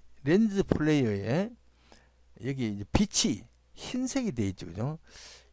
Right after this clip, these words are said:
여기 보세요. 빛을 요걸 눌러가지고 다른 색깔로 바꾸면 됩니다. 붉은색으로 한번 해보죠.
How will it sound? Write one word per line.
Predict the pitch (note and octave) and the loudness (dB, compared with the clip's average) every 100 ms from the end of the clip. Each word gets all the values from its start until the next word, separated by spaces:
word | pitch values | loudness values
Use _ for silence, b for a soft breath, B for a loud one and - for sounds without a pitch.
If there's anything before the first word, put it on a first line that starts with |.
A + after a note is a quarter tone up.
| B - | B -2
여기 | F3 C3 | -2 -2
보세요. | - - - F#2+ - _ | -6 -14 -14 -16 -20 _
빛을 | - F#3+ - G3+ - _ - - | -6 -2 2 2 0 _ -14 -2
요걸 | D3+ D3 | 0 2
눌러가지고 | B2 C#3 C3+ C#3 B2+ F#2 G2+ C3+ b b b | 2 2 2 0 -2 -4 -4 -6 b b b
다른 | - - E3+ | -8 0 2
색깔로 | - F#3 E3 C#3+ | 2 -2 -4 -6
바꾸면 | - - F#3 B2 | -6 -6 -6 -6
됩니다. | G2+ G#2 - _ _ _ _ _ _ _ _ _ _ _ - | -8 -12 -18 _ _ _ _ _ _ _ _ _ _ _ -8
붉은색으로 | A#3+ A3 - F2+ F2 - | -2 -2 -2 -6 -14 -16
한번 | - G#2 | -14 -12
해보죠. | F#2 G#2+ G2+ E2+ A2+ F3+ A3+ | -8 -8 -8 -6 -4 -4 -6